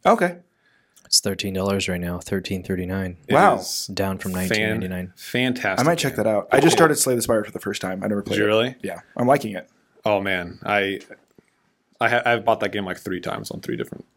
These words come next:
Speaker 3: things.
Speaker 1: I, I bought it on Switch. It's on,
Speaker 3: Yeah.
Speaker 1: it's on sale right now. Um, anything else you're playing?
Speaker 3: Um, a little bit of racing games. I just finished Halo Infinite as well.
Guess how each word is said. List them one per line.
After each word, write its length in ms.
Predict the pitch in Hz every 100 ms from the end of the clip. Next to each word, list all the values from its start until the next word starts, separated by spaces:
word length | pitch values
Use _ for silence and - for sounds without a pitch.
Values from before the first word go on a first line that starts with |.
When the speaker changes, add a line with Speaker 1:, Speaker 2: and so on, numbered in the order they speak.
| -
Speaker 3:
things. 180 | - - -
Speaker 1:
I, 80 | 135
I 20 |
bought 140 | 131 123
it 60 |
on 80 | 101
Switch. 360 | - 120 107 -
It's 140 | 131
on, 120 | 117
Speaker 3:
Yeah. 80 | -
Speaker 1:
it's 120 | 127 135
on 80 |
sale 220 | 123 123 117
right 140 | 107
now. 260 | 127 123 - -
Um, 180 | 156 160
anything 220 | 170 170
else 100 | 170
you're 80 | 170
playing? 260 | 180 180 - _ - - - - - - - - -
Speaker 3:
Um, 680 | 143 147 151 156 156 156 156 - -
a 60 | -
little 180 | 170 175
bit 100 | 175
of 60 |
racing 260 | 170 175 180
games. 300 | 165 165 156
I 40 |
just 160 | 123 120
finished 220 | 127 120
Halo 200 | 123 120
Infinite 280 | 113 120 110
as 140 | 104
well. 460 | 107 104 104 104